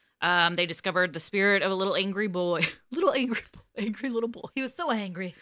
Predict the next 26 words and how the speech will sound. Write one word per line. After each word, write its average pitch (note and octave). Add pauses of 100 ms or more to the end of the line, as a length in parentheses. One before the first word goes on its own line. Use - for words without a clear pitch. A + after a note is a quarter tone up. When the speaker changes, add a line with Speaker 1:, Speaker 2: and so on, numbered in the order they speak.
(300)
Speaker 2:
Rightfully F3+
so. C#3+
Speaker 1:
That G#3
had A3
the G#3
power G3
to G3+
travel, E3
travel A#3+
through G3
water D#3+ (320)
and D#3+
take F3
revenge E3
on D#3+
certain D#3+
people D#3
in D#3
this D3+
town. D3+ (240)
That D#3+ (400)
was F3
like F3
a F3
deep, E3
dark, E3